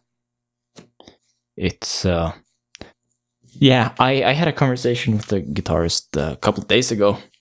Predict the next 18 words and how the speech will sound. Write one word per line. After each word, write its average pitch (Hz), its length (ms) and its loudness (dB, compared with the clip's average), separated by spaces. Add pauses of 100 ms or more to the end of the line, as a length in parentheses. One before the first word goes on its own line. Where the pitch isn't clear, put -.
(140)
It 110 60 0
was 120 120 -2
like, 104 120 0
"Yeah, 139 340 4
you 131 160 0
know, 123 140 2
I'm 117 160 2
learning 120 540 2 (100)
jazz 110 340 0
standards, 95 720 -4 (300)
uh, - 200 -2
like, - 120 -4
standard 113 340 2
repertoire - 480 0
from, - 200 -8
from - 220 -16
playing 87 220 -4
jazz." 82 400 -2